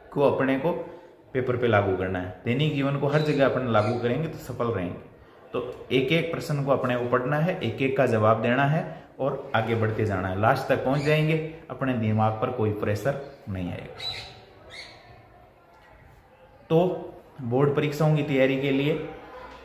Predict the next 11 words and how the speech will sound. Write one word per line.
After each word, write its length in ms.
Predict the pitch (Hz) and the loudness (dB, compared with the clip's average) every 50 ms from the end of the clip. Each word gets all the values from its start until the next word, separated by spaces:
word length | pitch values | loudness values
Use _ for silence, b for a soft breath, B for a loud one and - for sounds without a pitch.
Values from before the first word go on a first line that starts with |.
| - - - | -6 0 2
आप 180 | 127 131 127 135 | 4 4 4 4
लोग 280 | 135 139 143 143 139 139 | 2 4 4 2 2 2
जो 100 | 143 139 | 2 4
है 460 | 139 156 185 - - - - - - - | 4 4 2 2 -2 -8 -10 -12 -10 -6
छोटे 220 | 131 117 120 127 | -4 -2 -2 -2
छोटे 280 | 123 135 135 135 131 123 | -2 -2 -4 -2 -2 0
नोट्स 280 | 120 123 135 - - | 2 2 2 0 0
बनाइए, 460 | - 135 131 131 127 131 139 147 147 - - - - - - - - | -2 0 2 4 4 4 2 2 0 -4 -6 -10 -14 -16 -16 -10 -6
इंपॉर्टेंट 600 | 127 131 135 135 139 139 139 139 143 139 139 139 | -6 -4 -4 -2 0 0 0 2 2 2 2 2
है 80 | 143 143 | 0 0
उनको 340 | 143 139 139 127 - 180 | 0 0 0 0 0 0